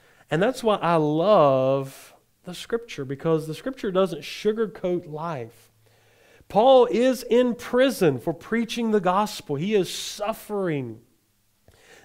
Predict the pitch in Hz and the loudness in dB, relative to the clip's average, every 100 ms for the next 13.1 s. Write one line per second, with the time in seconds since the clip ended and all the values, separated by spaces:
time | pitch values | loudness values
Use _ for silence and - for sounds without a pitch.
0 | - 151 156 202 220 233 196 196 226 180 | -4 -2 0 0 0 2 4 4 4 4
1 | 156 - 190 180 175 170 - 269 214 175 | 4 4 4 6 4 0 -4 -8 -2 0
2 | 143 214 220 202 180 - - 254 254 185 | 6 6 6 4 0 -6 0 2 2 4
3 | 156 - - 185 180 156 139 156 123 - | 4 2 -2 0 2 0 0 0 -2 -6
4 | - _ _ _ _ 160 196 190 - - | -20 _ _ _ _ 0 2 2 -2 -16
5 | - _ - 190 185 185 190 240 240 - | -20 _ -6 -2 -2 -2 0 0 0 -8
6 | - 196 226 202 208 196 175 - - _ | -8 0 0 2 -2 -2 -4 -4 -18 _
7 | - 220 240 226 214 185 - _ _ 135 | -6 -4 0 2 2 -2 -8 _ _ -10
8 | 143 196 202 170 - - - - 220 175 | -2 0 2 2 -2 -10 -12 -4 -2 -2
9 | 127 127 127 127 _ _ _ _ 151 139 | -2 -6 -8 -10 _ _ _ _ -4 -4
10 | 123 - - 156 175 180 139 117 117 - | -6 -14 -8 -2 0 0 -2 -8 -14 -20
11 | _ _ _ _ _ - 143 123 113 - | _ _ _ _ _ -10 -6 -6 -8 -14
12 | - - 180 185 143 123 - - 120 113 | -10 -4 0 2 2 -2 -8 -10 -10 -12